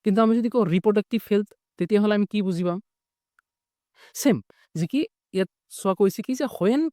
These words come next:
person is reproductively health in all terms, তাৰমানে সি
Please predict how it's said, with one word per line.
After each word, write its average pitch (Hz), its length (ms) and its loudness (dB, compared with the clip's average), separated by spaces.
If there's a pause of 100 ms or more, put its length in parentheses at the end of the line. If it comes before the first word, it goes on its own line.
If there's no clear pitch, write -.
person 180 460 0
is 208 200 -6 (160)
reproductively 208 880 0
health 131 420 -6 (120)
in 147 180 -6 (120)
all 202 340 2
terms, 107 340 -8
তাৰমানে 208 340 0 (500)
সি 214 80 4